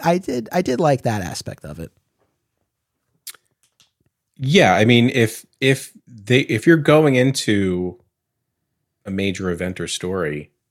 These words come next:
Speaker 2: and the character realizes it's temporary, then kinda doesn't matter. There's really no, uh, emotional connection to it.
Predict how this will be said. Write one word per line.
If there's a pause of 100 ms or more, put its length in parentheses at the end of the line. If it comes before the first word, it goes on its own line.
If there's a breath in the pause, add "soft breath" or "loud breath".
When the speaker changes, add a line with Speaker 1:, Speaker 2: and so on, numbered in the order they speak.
(440)
Speaker 2:
and (580)
the
character
realizes
it's
temporary,
then (1200)
kinda
doesn't
matter.
There's
really
no, (540)
uh,
emotional
connection
to
it.